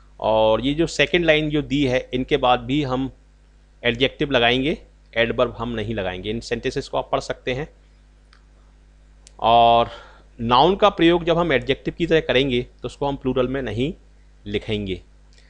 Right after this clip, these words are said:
जैसे आई सर्जरी को, आई सर्जरी में सर्जरी नाउन है, लेकिन किसकी वो सर्जरी है? वो आँखों की सर्जरी है। तो आई का प्रयोग जो कि एक नाउन है उसको हम एडजेक्टिव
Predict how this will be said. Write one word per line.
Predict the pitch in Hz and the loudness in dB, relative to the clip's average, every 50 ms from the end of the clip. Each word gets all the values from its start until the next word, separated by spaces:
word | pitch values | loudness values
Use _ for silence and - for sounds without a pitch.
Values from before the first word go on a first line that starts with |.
| _ _ _ | _ _ _
जैसे | 135 139 - - 175 175 170 - - | -4 -2 0 0 0 0 0 0 0
आई | 120 123 135 156 190 | 2 2 2 0 -2
सर्जरी | 196 - - 151 147 147 147 156 160 190 202 190 | -4 -2 0 0 0 2 0 0 0 0 0 -2
को, | - - 147 131 123 131 151 - - _ - - _ _ _ - | -2 -2 0 0 0 0 -2 -6 -12 _ -20 -20 _ _ _ 0
आई | 120 127 160 180 | 2 2 2 2
सर्जरी | - - 170 165 170 170 175 185 | 2 0 0 2 2 2 2 2
में | 190 175 | 0 0
सर्जरी | - 156 143 143 165 180 185 | 0 0 0 0 0 0 0
नाउन | 165 151 143 151 175 175 | 2 2 2 2 2 0
है, | 160 175 202 | -2 -4 -4
लेकिन | 175 135 131 - 160 | -6 -6 -6 -6 -4
किसकी | 160 - 160 - - 214 196 | -4 -4 -6 -4 -4 0 2
वो | 196 180 | 2 2
सर्जरी | - 156 139 127 123 117 110 | 2 0 -2 0 -2 -2 -2
है? | 107 | -2
वो | 107 131 160 | -2 -2 -4
आँखों | - - 123 127 120 - 160 165 | -2 0 0 0 0 -2 -4 -4
की | - 190 | -4 -4
सर्जरी | - - 127 117 110 110 101 98 95 | -2 -2 -2 -2 -4 -6 -8 -8 -10
है। | 90 90 - _ _ _ _ - - _ - - - - _ - | -10 -12 -18 _ _ _ _ -20 -20 _ -20 -20 -20 -20 _ -10
तो | - - - | -8 -2 2
आई | 127 127 139 160 190 | 2 2 2 2 2
का | - 214 | 2 0
प्रयोग | 190 - - 143 131 131 143 147 131 | 0 0 0 2 4 4 4 2 0
जो | 147 147 | -6 -6
कि | - - 170 | -2 0 0
एक | 165 160 | 0 2
नाउन | 131 120 117 120 135 143 | 0 0 0 2 0 0
है | 160 165 | 0 -2
उसको | 127 - - 151 | -4 -4 -6 -6
हम | 143 147 156 143 | -4 -2 -2 -2
एडजेक्टिव | 123 123 120 127 - - - 135 | -2 -2 -4 -6 -6 -6 -8 -8